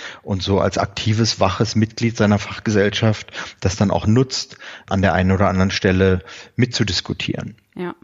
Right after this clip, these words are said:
Speaker 2: Ja, also das sind ja irgendwie alles Punkte letztendlich, die super wichtig sind, wo man fast erwarten könnte, dass sie klar sind, so, also dass sie eigentlich vorausgesetzt sein müssten, diese Dinge.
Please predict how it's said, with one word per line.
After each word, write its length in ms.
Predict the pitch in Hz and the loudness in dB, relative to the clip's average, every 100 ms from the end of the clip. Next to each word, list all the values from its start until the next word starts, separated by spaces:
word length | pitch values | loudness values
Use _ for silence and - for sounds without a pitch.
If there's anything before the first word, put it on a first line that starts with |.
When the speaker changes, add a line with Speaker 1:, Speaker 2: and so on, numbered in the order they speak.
| _ _ _ _ _ _ | _ _ _ _ _ _
Speaker 2:
Ja, 280 | 175 165 160 | -6 -2 -2
also 200 | 170 165 | -2 -2
das 160 | 180 185 | -2 -2
sind 140 | 202 | -2
ja 240 | 220 190 - | -2 -2 -2
irgendwie 280 | 202 190 | -2 -4
alles 260 | - 185 214 | -4 -4 -4
Punkte 320 | - 214 226 | -4 -6 -4
letztendlich, 840 | 190 170 - 180 220 233 240 - - - | -4 -4 -4 -6 -4 -6 -6 -10 -20 -16
die 540 | 170 180 185 190 190 - - | -6 -2 0 0 -2 -4 -10
super 360 | 175 190 208 180 | -10 -4 -4 -2
wichtig 360 | 220 269 247 | -4 -4 -6
sind, 340 | 277 269 277 - - | -2 -2 -2 -6 -16
wo 180 | 180 196 | -4 -2
man 180 | 208 208 | 0 -2
fast 360 | - 233 - | -4 -8 -6
erwarten 800 | - 175 165 190 262 - 240 262 262 | -6 -6 -4 -2 -4 -2 -2 -2 -4
könnte, 640 | - 233 220 - 180 196 262 - - - - _ _ | -4 0 0 0 -2 -2 -4 -6 -20 -20 -20 _ _
dass 180 | 202 202 | -6 -4
sie 340 | 208 208 208 - - | -2 0 -2 -6 -12
klar 320 | - 190 190 | -4 -2 0
sind, 240 | 160 143 143 | -2 -4 -6
so, 100 | 147 | -6
also 200 | 156 170 | -6 -6
dass 120 | 170 | -6
sie 160 | - | -6
eigentlich 640 | 175 185 202 196 196 - - | -4 -4 -4 -4 -6 -8 -12
vorausgesetzt 760 | - 180 208 214 170 151 - | -8 -4 -4 -4 -4 -4 -6
sein 280 | - 143 147 | -8 -4 -2
müssten, 420 | 151 156 - 160 | -2 -2 -4 -8
diese 240 | 147 151 151 | -6 -4 -2
Dinge. 380 | 156 156 185 | -2 0 -2